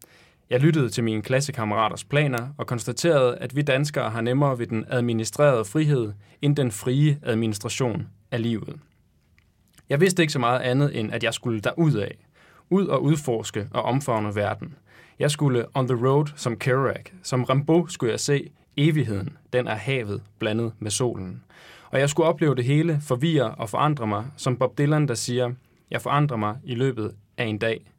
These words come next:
Jeg vågner, og jeg er en person, og når jeg går i seng, ved jeg med sikkerhed, at jeg er en anden.'"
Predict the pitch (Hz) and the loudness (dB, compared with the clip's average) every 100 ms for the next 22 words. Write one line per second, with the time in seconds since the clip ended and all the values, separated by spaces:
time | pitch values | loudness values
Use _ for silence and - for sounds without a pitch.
0 | _ 110 120 135 156 139 147 113 101 101 | _ -2 2 4 2 0 -2 -2 -2 -2
1 | - 151 120 110 - 120 117 - - 120 | 2 0 0 -4 -6 -4 -6 -10 -6 0
2 | 120 104 113 104 - 139 - - 131 117 | 0 0 -2 -2 0 -2 -2 -4 -2 -2
3 | 101 101 - 180 120 101 - - _ - | -4 -2 0 2 0 -4 -10 -16 _ -8
4 | 104 104 107 98 101 104 101 110 143 | -2 -2 0 -4 -4 -2 -2 -4 -8